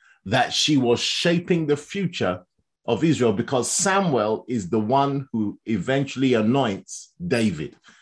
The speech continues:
Such a pivotal thing. She had no idea, but the Lord made sure before Eli's time was done that Eli speaks a recompense blessing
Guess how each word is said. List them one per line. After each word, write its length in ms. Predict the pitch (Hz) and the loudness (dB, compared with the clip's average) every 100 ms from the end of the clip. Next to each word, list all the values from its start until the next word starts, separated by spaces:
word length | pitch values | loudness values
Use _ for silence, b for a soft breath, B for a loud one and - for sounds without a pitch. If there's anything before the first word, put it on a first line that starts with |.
| b b _ | b b _
Such 560 | - - - 233 220 | -10 -6 2 2 4
a 60 | 185 | 2
pivotal 480 | - 151 135 135 107 | 4 2 2 -2 -4
thing. 240 | 113 87 | -4 -4
She 180 | - 185 | -2 2
had 240 | 170 147 | 2 4
no 320 | 170 185 175 | 4 4 4
idea, 520 | 147 123 92 107 76 - _ _ _ _ - | 4 2 0 -2 -2 -8 _ _ _ _ 0
but 300 | 120 - 98 | 0 0 -2
the 100 | 98 | -2
Lord 500 | 101 123 165 175 135 | 2 4 4 4 2
made 320 | 143 139 117 | 0 2 0
sure 500 | - - 151 85 - _ _ _ _ _ _ _ _ _ _ _ _ _ _ | -2 0 0 0 -6 _ _ _ _ _ _ _ _ _ _ _ _ _ _
before 500 | 98 - 131 107 - | -10 -4 0 0 0
Eli's 640 | 143 160 160 151 147 139 - | 2 2 4 4 4 0 -6
time 420 | - 139 139 135 | -2 2 2 2
was 260 | 131 127 113 | 0 -2 -4
done 460 | 98 156 107 71 - _ _ b b b b | 0 0 0 -4 -14 _ _ b b b b
that 260 | 113 113 - 151 | -4 -4 -4 0
Eli 400 | 180 175 143 120 | 2 4 2 2
speaks 800 | - - - 156 139 - - - | -2 -8 -2 0 0 -6 -12 -8
a 200 | 123 127 | -4 -2
recompense 1200 | 110 101 98 104 135 135 - 143 113 - 120 107 - | -2 -4 -2 0 0 0 -2 -2 -2 -2 -4 -4 -6
blessing 500 | 120 113 - 78 | -2 -2 -4 -10